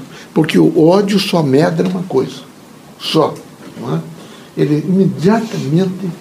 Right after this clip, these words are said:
cria nas pessoas uma intranquilidade, uma intranquilidade, um arrependimento, um, uma situação de insatisfação, uma angústia com a vida.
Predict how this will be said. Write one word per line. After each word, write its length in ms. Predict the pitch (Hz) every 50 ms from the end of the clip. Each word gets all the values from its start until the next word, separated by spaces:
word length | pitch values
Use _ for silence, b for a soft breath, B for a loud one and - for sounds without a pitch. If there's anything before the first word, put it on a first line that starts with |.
| B B B B B B -
cria 260 | 175 170 180 190 175
nas 160 | 156 143 135
pessoas 400 | - - - - - - 180 156
uma 140 | 151 160 165
intranquilidade, 680 | 151 - 156 147 143 147 151 156 143 147 170 180 180 170
uma 100 | 160 147
intranquilidade, 520 | - 160 151 135 147 143 147 175 190 190 B B B B B B B B -
um 80 | 160
arrependimento, 1040 | 151 143 156 151 156 170 165 156 143 151 151 160 180 190 190 175 - - 175 170 151 B B B B B B -
um, 200 | 175 165 165 165 165 170
uma 140 | 156 151 135
situação 480 | - - - 135 - - - 185 170
de 100 | 156 165
insatisfação, 880 | 170 151 - - 147 - - - 165 - - - - 180 190 196 196 190 B B B B B
uma 120 | 170 170 180
angústia 540 | 165 151 135 165 196 196 190 - - - -
com 120 | - 160
a 60 | 143
vida. 460 | 120 - 143 196 214 180 170 196 196